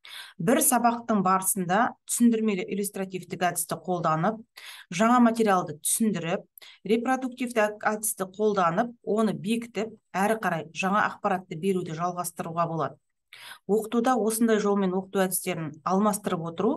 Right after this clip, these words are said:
сабақта оқушылардың белсенділігін арттырып,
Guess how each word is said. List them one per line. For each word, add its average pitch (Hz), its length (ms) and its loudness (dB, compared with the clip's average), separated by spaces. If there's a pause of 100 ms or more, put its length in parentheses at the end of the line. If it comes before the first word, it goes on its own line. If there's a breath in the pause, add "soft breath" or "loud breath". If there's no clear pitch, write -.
(360 loud breath)
сабақта 208 580 0
оқушылардың 185 760 0 (140)
белсенділігін 190 840 2
арттырып, 208 460 -4